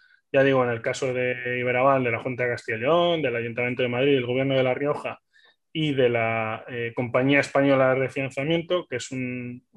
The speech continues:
un organismo que depende del Ministerio de Industria. Entonces, eh, nosotros somos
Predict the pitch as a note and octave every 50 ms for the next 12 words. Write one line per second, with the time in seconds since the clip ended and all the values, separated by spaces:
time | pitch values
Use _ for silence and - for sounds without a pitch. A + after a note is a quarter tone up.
0 | _ _ - C#3+ B2+ B2+ B2 B2 B2+ B2 B2 B2 B2 B2+ C#3+ D3 A#2 C3+ C3+ C3
1 | B2 B2 B2+ - - - B2 A#2+ B2 A#2+ C3+ C3+ C3 C3 C3 C3+ C3+ C3 B2+ B2+
2 | - C#3 C3 B2+ B2+ B2 C3 C3+ E3 E3 - - G3+ G#3 G#3+ - _ _ _ _
3 | _ - _ - _ _ _ _ _ - B2+ B2+ A#2+ B2+ A#2+ B2 C#3 C#3 B2+ -
4 | - - _ _ - - A#2+ A#2 A#2 A2+ A2+ A#2 A#2+ A#2 A#2 - C3+ C3 A#2+ C3
5 | C3+ C3 C#3 C3+ A#2+ - - _ _ - - - _ _ _ _ _ - - D3+
6 | C#3+ D3 D3 D3 D3 - - - - - _ _